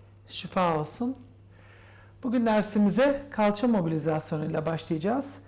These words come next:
Ayaklarını kalça genişliği kadar açtın. Belki sonra birazcık daha genişletebilirsin.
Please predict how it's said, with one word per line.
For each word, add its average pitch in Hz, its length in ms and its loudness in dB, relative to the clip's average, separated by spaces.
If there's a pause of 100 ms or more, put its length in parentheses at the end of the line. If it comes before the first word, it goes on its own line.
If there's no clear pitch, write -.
(380)
Ayaklarını 240 760 2
kalça 208 340 2
genişliği 160 420 -4
kadar 151 400 -8 (840)
açtın. 202 520 -2
Belki - 280 -4
sonra 214 320 -2
birazcık 214 360 -2
daha 190 120 2
genişletebilirsin. 190 1120 -4